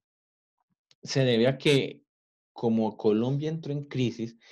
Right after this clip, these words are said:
todos estos productos llegaron a, eh, a valuarse, a subir de precio, porque el dólar sube de precio.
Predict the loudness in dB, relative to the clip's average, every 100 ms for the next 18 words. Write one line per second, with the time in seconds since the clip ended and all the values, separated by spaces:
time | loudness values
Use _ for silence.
0 | -20 -20 _ 4 4 2 -2 -4 -6 -2
1 | 0 0 -2 -6 -4 -2 -2 -2 -2 -4
2 | -6 _ -10 -8 -6 -6 -6 -2 0 0
3 | 0 -6 -10 -12 _ -20 _ _ -10 -6
4 | -4 -4 0 0 2 2 2 -4 -8 _
5 | _ _ _ _ _ _ _ _ _ _
6 | _ _ _ -2 -2 -2 -6 -6 0 2
7 | 4 2 -2 -4 0 0 0 -4 -4 -10